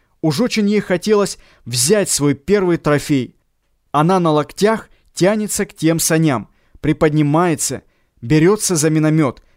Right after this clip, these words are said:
и тут опять выстрел. Вот и жизни нет. Тут же, на месте, без единого крика. Что же, Алексей Михайлович, разве это зря? Разве не в стремлении, не в душевном желании виден человек?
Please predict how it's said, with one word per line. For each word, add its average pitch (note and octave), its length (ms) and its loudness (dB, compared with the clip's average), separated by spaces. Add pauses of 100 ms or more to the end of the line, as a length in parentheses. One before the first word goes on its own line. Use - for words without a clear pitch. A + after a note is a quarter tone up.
(140)
и E3+ 120 0
тут - 420 -2
опять F3 520 0
выстрел. C3+ 560 -2 (400)
Вот G#3+ 200 -2
и D3+ 60 0
жизни B2+ 560 -2 (240)
нет. B2 420 -4 (600)
Тут G3+ 220 0
же, B2 200 -8 (260)
на C3+ 140 -2
месте, E3+ 520 -2 (280)
без C3 240 -2
единого F3+ 540 -2
крика. C3 640 -6 (540)
Что - 300 0
же, F3 100 2
Алексей F3+ 340 2
Михайлович, E3 680 -2 (220)
разве F3 400 0
это E3 180 0
зря? G3 400 0 (500)
Разве E3+ 360 0
не F#3 140 2
в D#3+ 60 -2
стремлении, F#3+ 720 0 (180)
не D3+ 140 0
в D#3 80 -2
душевном G#3+ 500 0
желании F#3 480 2
виден D3+ 320 -2
человек? C#3+ 640 -4